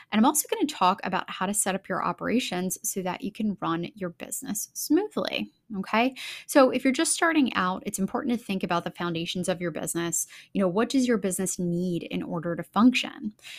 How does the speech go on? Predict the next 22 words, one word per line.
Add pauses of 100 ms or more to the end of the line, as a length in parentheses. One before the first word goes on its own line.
(200)
So
even
though
you
have
an
online
business, (260)
you
need
to
start
thinking
about
some
basics,
right?
You
know,
think
about (360)
software,